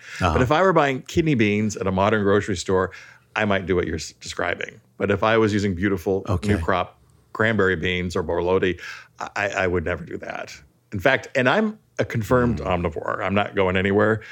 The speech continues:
Speaker 2: but I almost insist the beans be made vegan. Just the, all,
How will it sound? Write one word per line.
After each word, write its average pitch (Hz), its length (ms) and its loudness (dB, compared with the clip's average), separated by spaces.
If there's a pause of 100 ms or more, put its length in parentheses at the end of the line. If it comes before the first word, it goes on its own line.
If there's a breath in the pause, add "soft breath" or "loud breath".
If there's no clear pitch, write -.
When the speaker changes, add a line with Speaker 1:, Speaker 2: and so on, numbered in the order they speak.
(260 loud breath)
Speaker 2:
but 98 240 0
I 104 120 2
almost 127 520 0
insist 107 440 0
the 101 80 -4
beans 98 280 -2
be 87 120 -6
made 87 200 -6
vegan. 90 460 -6 (320)
Just 101 280 -4 (300)
the, 104 220 -4 (240)
all, 120 320 2